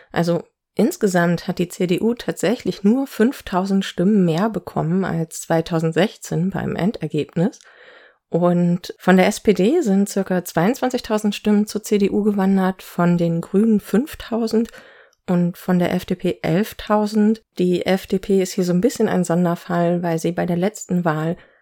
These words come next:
vor allem Stimmen von der C D U bekommen hat und keine an diese verloren hat.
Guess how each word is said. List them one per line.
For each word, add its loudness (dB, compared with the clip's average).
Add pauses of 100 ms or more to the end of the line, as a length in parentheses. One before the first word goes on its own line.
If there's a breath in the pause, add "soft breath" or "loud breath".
vor -2
allem 4
Stimmen 2
von 0
der 2
C -6
D 0
U 2
bekommen -2
hat -6 (200)
und 2
keine 0
an 0
diese -2
verloren -2
hat. -12